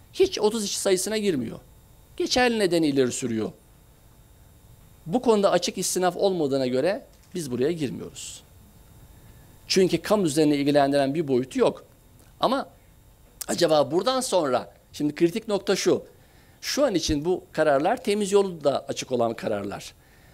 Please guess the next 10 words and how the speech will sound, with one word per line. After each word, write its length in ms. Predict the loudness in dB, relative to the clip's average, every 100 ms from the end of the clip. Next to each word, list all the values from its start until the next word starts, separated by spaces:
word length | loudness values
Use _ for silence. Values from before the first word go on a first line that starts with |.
| -4
Hatta 300 | -4 -2 -6
girmediğimizi 840 | -2 -2 0 -2 -2 -2 -2 -4
kendi 300 | -2 -2 -4
kararımızda 580 | -4 -2 0 -2 -4 -2
da 40 |
yazıyoruz. 560 | 0 0 2 0 0 -2
Diyoruz 340 | -2 0 -2
ki, 260 | -4 -4 -4 -8 -20 -20 -18
"Şu 320 | -12 -4 2
nedenle 640 | 2 2 0 0 -2 -4